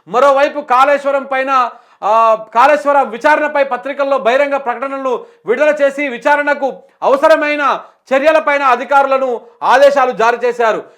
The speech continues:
మే ఎనిమిదిన కోల్కతా నుంచి హైదరాబాద్ రానున్న ఆయన అదే రోజు మేడిగడ్డ, అన్నారం, సుందిర్ల బరాజులను సందర్శించనున్నారు. అనంతరం హైదరాబాద్కు చేరుకొని కాగ్ నివేదికతో పాటు Vigilance and Enforcement మధ్యంతర నివేదిక, ఎన్డీఎస్ఏ నివేదికలపైన అధ్యయనం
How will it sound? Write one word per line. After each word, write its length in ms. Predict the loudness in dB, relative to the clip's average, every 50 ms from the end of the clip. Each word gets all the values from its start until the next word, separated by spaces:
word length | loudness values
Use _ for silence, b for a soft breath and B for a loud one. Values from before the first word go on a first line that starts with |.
| b _
మే 520 | -20 -16 -12 -6 -4 -2 -2 -2 -2 -4 -6
ఎనిమిదిన 420 | -8 -8 -6 -6 -4 -2 -2 -4
కోల్కతా 480 | -2 -2 0 -2 0 -2 -4 -6 -6 -8
నుంచి 180 | -8 -6 -4
హైదరాబాద్ 600 | -4 -2 -2 -2 -2 0 -2 -2 -2 -4 -4 -2
రానున్న 260 | 0 0 0 0 -2 0
ఆయన 280 | 0 2 2 2 2
అదే 460 | 2 2 2 0 0 0 2 4 4
రోజు 240 | 6 4 4 2 0
మేడిగడ్డ, 520 | -4 -6 -4 -4 -4 -2 -2 -4 0 2 2
అన్నారం, 460 | 2 2 0 0 0 0 0 -2 -4
సుందిర్ల 580 | -8 -10 -6 -4 -4 -2 0 2 2 2 0 -2 B B B B -4
బరాజులను 600 | 0 2 4 4 4 4 4 2 0 0 -2 -4
సందర్శించనున్నారు. 920 | -6 -6 -4 -6 -6 -6 -8 -8 -6 -6 -6 -4 -2 0 0 0 -2 -4 B B B B -4
అనంతరం 360 | -4 -4 -2 0 0 0 0
హైదరాబాద్కు 560 | 0 2 2 2 2 4 2 2 0 -2 -4 -2 0
చేరుకొని 360 | 0 0 0 -2 -2 -2 -4
కాగ్ 420 | -4 -2 0 0 0 0 -2 -4
నివేదికతో 520 | -8 -4 -2 -2 -2 -2 -4 -6 -6 -6 -4
పాటు 280 | -2 -2 -2 -2 -2
Vigilance 380 | -4 -6 -8 -2 0 0 0 0
and 180 | -2 -4 -4 -6
Enforcement 680 | -10 -10 -6 -4 -4 -4 -4 -8 -12 -8 -6 -6 -6 b b b b b b -8
మధ్యంతర 500 | -6 -6 -2 0 0 0 2 0 -2 -2
నివేదిక, 460 | -2 -2 0 0 0 0 0 0 2
ఎన్డీఎస్ఏ 680 | 2 2 2 0 -2 -2 -2 0 0 -2 -2 -4 -4 -4
నివేదికలపైన 840 | -2 -4 -4 -4 -4 -4 -6 -6 -4 -4 -4 -4 -2 -2 -4 -4 B B B B B -12
అధ్యయనం 440 | -10 -6 -2 -2 -2 -2 -2 -4